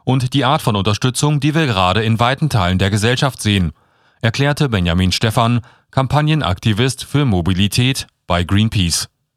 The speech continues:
Laut den Berechnungen von Greenpeace kann etwa ein vorübergehendes Tempolimit von hundert K M H auf Autobahnen und achtzig K M H auf Landstraßen Deutschlands Mineralölimporte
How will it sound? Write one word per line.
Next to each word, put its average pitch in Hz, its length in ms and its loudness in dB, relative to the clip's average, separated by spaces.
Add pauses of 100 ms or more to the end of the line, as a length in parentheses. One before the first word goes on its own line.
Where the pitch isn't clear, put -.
(1500)
Laut 120 340 0
den 135 120 2
Berechnungen 127 540 0
von 92 220 0
Greenpeace 110 640 0
kann 143 220 -2
etwa 123 280 0
ein 123 160 0
vorübergehendes 104 720 0
Tempolimit 123 560 0
von 95 280 -2
hundert 110 460 0
K 87 160 0
M 87 140 0
H 104 160 2
auf 104 200 -4
Autobahnen 120 680 0 (380)
und 131 260 -2
achtzig 139 360 -2
K 95 160 -2
M 85 100 0
H 107 140 2
auf 101 180 -4
Landstraßen 123 880 0
Deutschlands 95 540 0
Mineralölimporte 110 1160 0